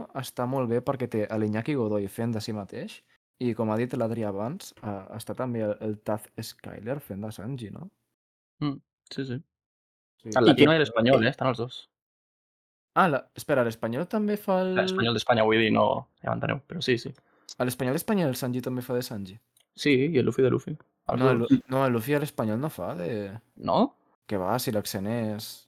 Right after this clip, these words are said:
Speaker 2: A mi em va semblar que sí, eh? Ho
Speaker 1: Home,
Speaker 2: tornaré a
Speaker 1: o,
Speaker 2: escoltar.
Speaker 1: o, o, o, o té una gran capacitat per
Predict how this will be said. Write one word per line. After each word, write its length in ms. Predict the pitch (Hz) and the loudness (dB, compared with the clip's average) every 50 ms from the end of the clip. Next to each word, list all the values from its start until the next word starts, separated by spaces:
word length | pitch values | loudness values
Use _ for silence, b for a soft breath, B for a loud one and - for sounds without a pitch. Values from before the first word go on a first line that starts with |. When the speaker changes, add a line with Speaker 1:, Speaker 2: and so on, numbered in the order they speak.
| _ _ _ _ _ _ _ _ _ _ - | _ _ _ _ _ _ _ _ _ _ -8
Speaker 2:
A 100 | - - - | -4 -2 2
mi 60 | 117 | 4
em 80 | 110 117 | 4 4
va 80 | 165 - | 4 2
semblar 220 | 208 202 - - | 2 2 2 0
que 80 | - - | -2 -4
sí, 220 | - - - 131 | -2 0 2 2
eh? 140 | - - 208 - _ _ _ _ _ _ _ _ _ _ _ _ - - | 0 -2 -4 -8 _ _ _ _ _ _ _ _ _ _ _ _ -20 -10
Ho 160 | - - 135 | -4 0 2
Speaker 1:
Home, 100 | 135 131 120 | 4 4 4
Speaker 2:
tornaré 160 | 117 113 110 110 | 4 4 4 2
a 0 | |
Speaker 1:
o, 80 | - | 0
Speaker 2:
escoltar. 320 | - - 139 139 - 123 127 - | 2 2 2 2 2 0 -6 -10
Speaker 1:
o, 160 | - - 131 135 - | -6 -4 -4 -2 2
o, 140 | - 135 131 127 - - 135 131 | 4 2 2 2 -2 -2 -2 -4
o, 20 | - _ _ _ - 131 | -4 _ _ _ -4 -2
o 80 | 127 123 | -2 0
té 80 | 127 131 | 0 0
una 160 | 131 147 165 | 0 0 -2
gran 240 | 160 160 151 151 143 | 0 0 0 0 -2
capacitat 560 | - 151 - 151 - 160 139 123 117 104 - _ | -2 -2 -4 -2 -2 -2 0 0 0 -2 -2 _
per 220 | - 113 110 110 | -4 -2 -2 -2